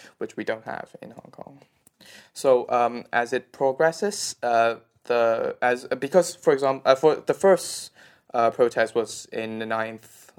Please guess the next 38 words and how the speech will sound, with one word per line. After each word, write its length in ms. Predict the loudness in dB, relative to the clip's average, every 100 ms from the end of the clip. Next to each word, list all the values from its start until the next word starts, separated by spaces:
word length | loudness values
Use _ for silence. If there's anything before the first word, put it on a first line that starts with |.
| -8
of 260 | -8 -10 -12
June, 420 | -4 -4 -4 -8 -10 -20 _
so 100 | -6
there 120 | -4
was, 140 | -4 -2
like, 180 | -4
one 300 | -4 -6 -6
million 240 | -6 -6 -10
people 420 | -12 -10 -8 -8
ran, 260 | -10 -12 -16
went 280 | -10 -8 -8
to 80 | -14
the 20 |
streets, 520 | -10 -8 -8 -10 -16 -16 -20 -10
and 300 | -4 -4 -4 -4
at 200 | -4 -4
night, 460 | -6 -6 -8 -16 _ -8
the, 500 | -4 -2 -4 -6 -8 -14
uh, 80 | -8
Carrie 320 | 0 0 0
Lam 300 | -4 -6 -8
is 200 | -12 -14
the 80 | -18
chief 220 | -18 -18
executive 360 | -14 -14 -14 -20
of 60 | _
Hong 180 | -20 -20
Kong. 180 | -20 _ -20 -20 -10
So 240 | -4 -4
Carrie 320 | -4 -2 0
Lam 360 | 0 -2 -4 -12 -12
announced 560 | -10 -6 -8 -10 -8
that, 260 | -6 -6 -8 -4
uh, 200 | -4 -4
"We 80 | -8
heard 320 | -4 -4 -4
your 140 | -8 -4
voices, 840 | -2 -4 -4 -10 -10 -14 -14